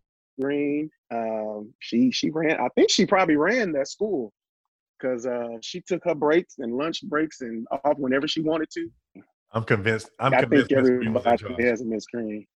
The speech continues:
Speaker 2: <laughs>
Speaker 1: Yeah, no, she was in charge. She sure was. <laughs> But she loved me, and so it was all good. Like, I'm like, "She loves me. I don't have a problem," so.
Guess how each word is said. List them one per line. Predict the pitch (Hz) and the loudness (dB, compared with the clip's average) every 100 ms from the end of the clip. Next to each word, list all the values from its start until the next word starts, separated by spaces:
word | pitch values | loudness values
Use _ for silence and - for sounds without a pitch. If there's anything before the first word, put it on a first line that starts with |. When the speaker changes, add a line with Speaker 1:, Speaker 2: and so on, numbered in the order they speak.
| _ _ - | _ _ -6
Speaker 2:
<laughs> | 127 | -2
Speaker 1:
Yeah, | 139 120 107 117 _ | 2 4 2 -2 _
no, | - 113 101 98 | -2 0 0 -4
she | - - 135 | -8 -2 2
was | 143 131 | 2 2
in | 120 | 2
charge. | 113 98 82 - | 2 0 -2 -6
She | - 131 | -6 -4
sure | - 120 | 0 2
was. | 117 104 92 87 - | 2 2 0 -4 -2
<laughs> | - - 233 220 - - - - _ _ - - - | 0 0 -2 0 0 0 -2 -2 _ _ -20 -10 0
But | 180 | 2
she | 269 262 | 4 4
loved | 247 240 226 | 2 0 0
me, | 226 233 - | -2 -2 -4
and | 151 151 | -6 -6
so | - 160 143 139 131 127 _ - | -4 -2 -2 -4 -6 -12 _ -4
it | 165 | -2
was | 151 | 0
all | 143 127 | 0 -2
good. | 131 117 110 | -4 -6 -6
Like, | 113 107 104 _ _ _ _ _ _ _ _ _ _ _ _ - | -8 -8 -10 _ _ _ _ _ _ _ _ _ _ _ _ -16
I'm | - | -14
like, | 98 | -12
"She | - 156 | -10 -6
loves | 170 175 | -4 -2
me. | 175 147 | -4 -4
I | |
don't | 151 | -2
have | 151 | -4
a | 131 | -4
problem," | 123 117 113 | -8 -8 -10
so. | 123 117 | -10 -12